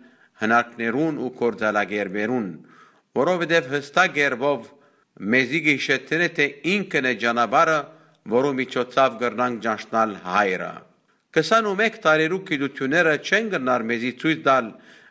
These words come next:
մեր երկնային Հոր ճանապարհը և ոչ ալ մեզի կրնան իրենց հասցնել, այլ մեր հավատքը և չերմերանցությունն է, որ մեզ կհասցնեն սրբության և մեր միջոցներով։ Սրբուհի Տերեզան իր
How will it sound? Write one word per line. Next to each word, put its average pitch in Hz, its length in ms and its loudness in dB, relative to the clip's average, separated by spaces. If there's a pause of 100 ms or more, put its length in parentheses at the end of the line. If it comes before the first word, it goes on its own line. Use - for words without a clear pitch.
մեր 131 340 2
երկնային 127 580 -2
Հոր 139 340 2
ճանապարհը 131 680 2 (500)
և 127 160 2
ոչ 160 160 2
ալ 135 220 2
մեզի 123 300 -2
կրնան 131 440 2 (400)
իրենց 127 460 0
հասցնել, 123 640 0 (640)
այլ 120 260 2
մեր 143 260 0
հավատքը 147 640 0
և 135 280 0
չերմերանցությունն 120 1040 -2
է, 139 60 0
որ 123 240 0
մեզ 156 440 2 (320)
կհասցնեն 127 720 0
սրբության 117 720 0 (420)
և 107 300 0
մեր 117 320 2
միջոցներով։ 85 720 -6 (640)
Սրբուհի 180 420 0
Տերեզան 196 560 2 (180)
իր 175 240 2